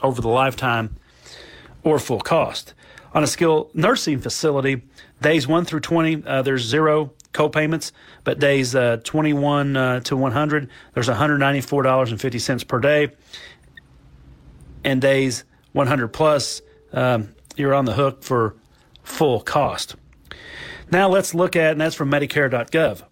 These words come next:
Part B, your base premiums, uh, are one hundred seventy dollars and ten cents this year,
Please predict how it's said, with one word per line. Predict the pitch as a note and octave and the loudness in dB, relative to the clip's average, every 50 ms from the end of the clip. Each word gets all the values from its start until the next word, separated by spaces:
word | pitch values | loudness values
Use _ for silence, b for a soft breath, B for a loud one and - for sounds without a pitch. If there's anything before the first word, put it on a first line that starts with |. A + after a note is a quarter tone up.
| _ | _
Part | - - F#3+ F3+ C3+ C3 | -2 0 2 2 2 2
B, | F3 G#3+ A3 E3+ B2+ G#2+ G2 - B B B B B | 2 2 2 2 2 0 -2 -8 B B B B B
your | B D#3 D3 | B -2 0
base | A#2+ E3 E3 G3 F3+ - | 2 2 2 2 2 0
premiums, | - - F#3 F#3 F3+ F3+ F3 F3 F3 F3 E3+ D3 D3 | 0 0 2 2 2 4 2 2 2 0 -2 -2 0
uh, | D3+ D3 C#3+ C#3 B2+ A#2+ - _ B B B B B | 2 2 4 2 0 -2 -6 _ B B B B B
are | C#3 C3 B2+ | 0 0 2
one | C3 D#3+ F3 | 2 2 2
hundred | D3 E3 D#3+ D#3 C#3 | 2 2 0 0 0
seventy | - E3+ D#3 D#3 D#3 | 0 0 0 0 2
dollars | D3 D3 D3+ D#3 B2 | 2 2 2 2 0
and | C3 A#2+ | -2 -2
ten | - D3+ D3 | -2 -2 -2
cents | - E3+ D3+ C#3+ - | -2 -2 -2 -2 -2
this | D3+ C#3 - - | -2 -2 -2 0
year, | D#3 D#3 D#3 E3 D#3 - | 0 2 2 2 0 -2